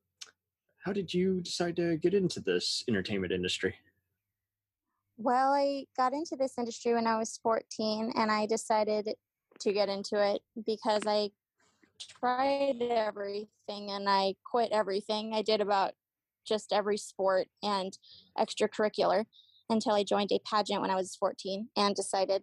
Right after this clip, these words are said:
Speaker 2: that it's pretty cool. I like being on stage. I like talking on a microphone,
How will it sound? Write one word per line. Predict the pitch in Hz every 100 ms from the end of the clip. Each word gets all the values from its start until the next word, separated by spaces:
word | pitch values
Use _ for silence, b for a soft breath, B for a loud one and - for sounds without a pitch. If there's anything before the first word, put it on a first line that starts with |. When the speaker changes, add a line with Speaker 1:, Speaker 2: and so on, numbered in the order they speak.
| 202
Speaker 2:
that | 190 190 - _ _ _ _ _ _ _
it's | - - _ _ - _
pretty | - 330 320 -
cool. | 339 349
I | 190 185
like | 226 240
being | 262 254
on | 247 254
stage. | - 208 214 214 226 240 240 233 - -
I | 226
like | 214 214 214 -
talking | - 220 208 - 214 214
on | 214
a |
microphone, | 208 202 208 - 220 - 226 220 220 220 233 240 262 254